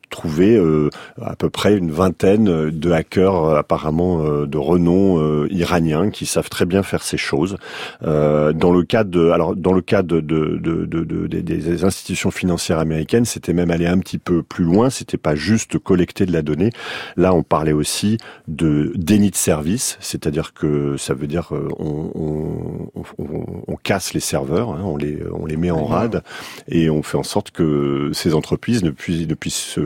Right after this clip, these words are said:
Speaker 1: plus, euh, fonctionner, quoi.
Speaker 2: Alors, selon le, le département, euh, euh, américain de Homeland Security, c'est-à-dire le ministère de l'Intérieur au sens large aux États-Unis,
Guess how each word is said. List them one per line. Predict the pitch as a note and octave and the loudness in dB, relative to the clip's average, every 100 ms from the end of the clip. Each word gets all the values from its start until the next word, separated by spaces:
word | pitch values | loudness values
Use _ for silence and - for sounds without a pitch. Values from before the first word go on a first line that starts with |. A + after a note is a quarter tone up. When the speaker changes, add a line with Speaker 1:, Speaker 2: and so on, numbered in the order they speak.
| C#2 | -4
Speaker 1:
plus, | - G2+ G#2+ | -2 2 2
euh, | D2+ | 2
fonctionner, | - E2 - E2 - | -2 -4 -2 -4 -6
quoi. | D2 - - | -12 -16 -4
Speaker 2:
Alors, | A#2+ A2+ | 0 2
selon | D3 C#3+ C#3 | 2 4 4
le, | A2 G#2+ | 4 2
le | A2 | 2
département, | A2+ - A2+ - A#2 A#2 A2+ G#2 | 0 0 -2 -2 0 2 2 0
euh, | F#2+ - - - - A2 | -2 -6 -16 -18 -12 -6
euh, | G#2 G2 F#2+ F#2 F#2 | -4 -2 -2 -2 -4
américain | G#2 G#2+ G2+ G2 A2+ | -4 -4 -4 0 0
de | G2 F#2+ - | 0 -2 -2
Homeland | A#2 A2 G#2+ | -2 0 0
Security, | G#2 G#2+ - A2 A2 - F#3 | -2 -4 -2 -2 0 -2 -4
c'est-à-dire | - F#2+ G2 | -2 -4 -2
le | F#2+ | -2
ministère | F#2 - | -4 -4
de | F#2 | -4
l'Intérieur | F#2 G2+ F#2+ G2+ G2 | -4 -2 -2 -2 -2
au | F2+ | -4
sens | - F#2+ - | -8 -10 -6
large | G#2+ G2 F2+ G2+ | -4 -4 -4 -8
aux | F#2+ F#2+ | -8 -8
États-Unis, | F#2+ G#2 F#2 A#2 | -6 -4 0 0